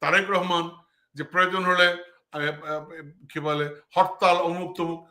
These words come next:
সেটা হয়তো রাজনৈতিক, আহ, দৃশ্যপট। But আমি বলছি, আমার প্রশ্ন,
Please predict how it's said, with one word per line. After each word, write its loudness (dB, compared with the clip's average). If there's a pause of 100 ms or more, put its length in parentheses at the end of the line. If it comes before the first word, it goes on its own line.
(120)
সেটা 4
হয়তো 2
রাজনৈতিক, -4
আহ, -4 (760)
দৃশ্যপট। -6 (320)
But -6 (100)
আমি 0
বলছি, -2 (760)
আমার 4
প্রশ্ন, -4